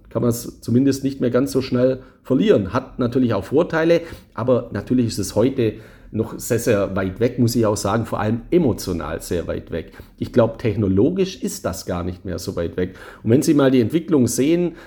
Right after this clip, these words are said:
vor zwanzig Jahren, wie da Handys ausgesehen haben, das waren Riesenknochen, ganz groß,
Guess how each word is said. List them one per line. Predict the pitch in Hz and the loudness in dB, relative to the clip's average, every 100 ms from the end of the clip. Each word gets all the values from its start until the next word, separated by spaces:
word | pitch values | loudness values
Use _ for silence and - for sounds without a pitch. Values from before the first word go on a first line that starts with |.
| - - - | -20 -20 -2
vor | 123 | 0
zwanzig | - 127 143 135 110 | 2 2 2 2 2
Jahren, | 110 143 139 | 2 2 2
wie | |
da | 120 110 | 2 2
Handys | 104 165 165 - | 2 2 0 0
ausgesehen | 101 120 - 101 104 110 110 | -2 -2 -2 -4 -2 0 0
haben, | 117 139 | 0 0
das | 117 110 | 0 0
waren | 107 110 | 0 0
Riesenknochen, | 107 147 - 107 - 113 123 143 127 - | 0 0 0 -2 0 0 0 0 0 -2
ganz | 123 117 117 | 0 2 0
groß, | 113 117 139 139 | 0 2 2 2